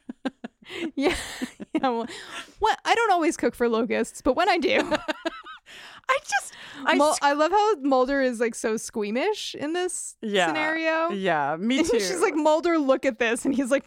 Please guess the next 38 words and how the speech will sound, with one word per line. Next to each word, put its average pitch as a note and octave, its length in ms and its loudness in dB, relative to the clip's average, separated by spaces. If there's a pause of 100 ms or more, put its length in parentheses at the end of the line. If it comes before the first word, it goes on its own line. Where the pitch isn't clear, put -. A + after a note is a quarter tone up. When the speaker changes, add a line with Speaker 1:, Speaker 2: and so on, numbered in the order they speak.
Speaker 2:
"Do B3+ 220 2
I A#3 120 2
have B3 460 -2
to?" - 240 -8
<laughs> - 120 -4 (1300)
Speaker 1:
Um, C#4+ 540 2
like, D#4 320 0
calling D#4+ 420 2
back C4+ 300 0
to, C4 480 0
was A#3 180 0
it B3 160 0
Squeeze, D#4+ 600 0
right? A3 380 0
Where A#3+ 160 0
he's A#3 320 -2
like, A3 380 0 (280)
"How C4 220 2
do E4 140 2
I D#4 120 0
maintain B3+ 640 0
my A3 240 2
outer A#3 640 2
co-, - 340 0
cool, C4+ 500 2
Speaker 2:
My G#3 60 0
Speaker 1:
but A#3 160 2
Speaker 2:
cool A#3 140 2
Speaker 1:
also B3+ 260 0
get G3+ 140 0
Speaker 2:
exterior. A#3 260 2
Speaker 1:
this C#4+ 180 2
fucking A3+ 580 -4
goop A#3 300 0
off G3 200 2
of G3+ 200 -4
my G3+ 140 -2
hands?" F#3+ 600 -4